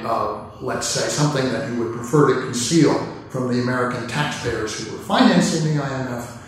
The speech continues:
but also had, frankly, nothing to do, uh, with the economic conditions in Greece. And this was, by the way, against the advice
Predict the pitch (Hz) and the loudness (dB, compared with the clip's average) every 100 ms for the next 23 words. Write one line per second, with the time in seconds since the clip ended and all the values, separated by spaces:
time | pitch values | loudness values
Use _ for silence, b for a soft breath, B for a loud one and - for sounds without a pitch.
0 | B - 131 139 127 - 135 - 113 113 | B 0 2 4 4 4 2 0 0 -2
1 | - 110 107 110 113 117 120 120 - - | -4 -8 -6 -6 -4 -4 -4 -4 -6 -8
2 | - - - - - - - 120 110 110 | -12 -14 -18 -20 -20 -20 -10 -8 -6 -4
3 | 107 107 107 104 104 104 - - - - | -6 -6 -8 -10 -12 -12 -12 -12 -10 -12
4 | - - - - - - - - - - | -12 -14 -16 -18 -16 -16 -16 -16 -16 -16
5 | - - - - - - b b b b | -18 -20 -20 -20 -20 -20 b b b b
6 | b b 156 175 180 - - 147 143 135 | b b 4 8 10 8 6 6 6 6
7 | 131 123 - - 123 165 175 - - 139 | 6 4 4 2 4 6 8 6 2 0
8 | 117 151 135 - - - - | 0 4 4 4 2 -2 -8